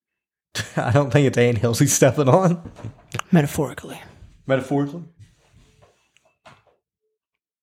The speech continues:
Speaker 2: Yep. 'Cause what he's actually doing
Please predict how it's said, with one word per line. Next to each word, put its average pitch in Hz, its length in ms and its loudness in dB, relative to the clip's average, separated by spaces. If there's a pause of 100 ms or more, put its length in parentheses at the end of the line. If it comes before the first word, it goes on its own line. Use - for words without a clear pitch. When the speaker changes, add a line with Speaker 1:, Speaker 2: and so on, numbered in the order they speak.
(400)
Speaker 2:
Yep. - 320 -2 (240)
'Cause 196 180 0
what 185 200 2
he's 196 120 0
actually 247 360 2
doing 139 400 -2